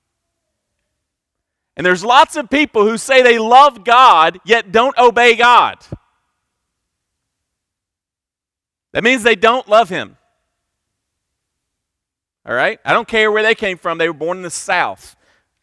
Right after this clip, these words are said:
All right? We like biscuits and gravy, bacon, carbs, all right?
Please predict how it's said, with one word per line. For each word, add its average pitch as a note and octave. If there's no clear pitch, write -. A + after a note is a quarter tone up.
All G#2+
right? C#3+
We A#2
like C#3+
biscuits -
and G#2
gravy, E3
bacon, F#3
carbs, F3
all A#2
right? C3+